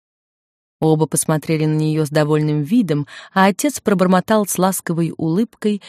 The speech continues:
появлявшейся на его лице всякий раз, когда он говорил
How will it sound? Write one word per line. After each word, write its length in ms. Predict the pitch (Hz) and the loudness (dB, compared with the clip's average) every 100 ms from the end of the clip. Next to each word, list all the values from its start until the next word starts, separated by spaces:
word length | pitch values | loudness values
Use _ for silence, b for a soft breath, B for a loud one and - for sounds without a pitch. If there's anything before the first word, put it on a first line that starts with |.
| B | B
появлявшейся 800 | - 214 208 254 - - 202 - | 2 4 4 0 -2 -6 -6 -2
на 160 | 185 180 | 0 0
его 160 | 165 160 | 0 -2
лице 340 | 151 - 156 | -4 -4 -6
всякий 440 | - 151 143 - | -4 -4 -4 -6
раз, 340 | 135 196 233 - B B | -2 -2 -4 -10 B B
когда 260 | 156 147 143 | -4 0 2
он 220 | 208 220 | 4 2
говорил 440 | 175 160 156 165 | 2 0 0 -4